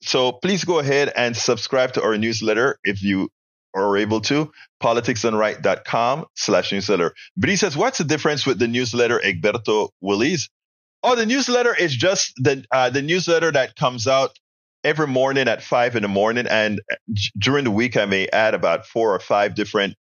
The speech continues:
articles that I post. And I, like I said, it's a free newsletter. I just ask people out of the goodness of their heart to say, "Well, there's this free thing. I'm gonna subsidize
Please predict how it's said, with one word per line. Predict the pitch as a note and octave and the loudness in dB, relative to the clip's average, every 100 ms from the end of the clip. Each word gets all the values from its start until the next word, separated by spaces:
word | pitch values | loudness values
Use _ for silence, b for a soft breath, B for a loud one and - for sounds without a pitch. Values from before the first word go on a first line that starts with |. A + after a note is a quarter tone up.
| _ _ - | _ _ 0
articles | A2 A2 G#2+ G#2+ G2+ | 2 2 0 0 2
that | F#2 | 2
I | F2+ | 0
post. | - B2 D3 - - - b b - | 0 0 0 -2 -6 -16 b b -2
And | C3+ C#3 - | 0 0 -2
I, | C3+ | -2
like | B2 C3+ D3 | 0 0 2
I | D3+ | 0
said, | D3 F#3+ | 0 0
it's | D3 D3+ | 0 0
a | |
free | - G3+ G#3 | -2 0 2
newsletter. | F#3+ F#3 C#3 C#3+ D#3 F#2+ - - | 2 2 0 0 2 0 -4 -2
I | D3+ | 0
just | D#3+ F3 - | 0 -2 -2
ask | - D3+ D#3+ - | 0 0 0 -4
people | - D3 - D3+ | -6 -4 -2 0
out | C#3 C#3+ | 2 2
of | B2+ | 0
the | G#2 | -2
goodness | G2+ B2+ B2+ A#2+ | 0 0 0 -2
of | G#2+ | -2
their | F2 F#2+ | 0 -2
heart | G#2 C#3+ A#2 A2 _ _ _ _ | 0 0 0 -2 _ _ _ _
to | A#2 | -4
say, | A2+ C#3 C3 | -2 0 0
"Well, | A#2 C#3 - _ _ _ _ _ _ - | 2 0 0 _ _ _ _ _ _ -4
there's | G#2+ A#2+ | 0 0
this | B2+ D3+ | 0 -2
free | - D3+ D3 | -2 -2 0
thing. | D#3 D3+ | -2 0
I'm | C3 C#3+ | 0 0
gonna | B2 A2+ G2+ | 0 0 0
subsidize | - B2 G#2+ B2+ A2 G#2 G#2+ G#2+ | 0 0 0 -2 0 2 2 -2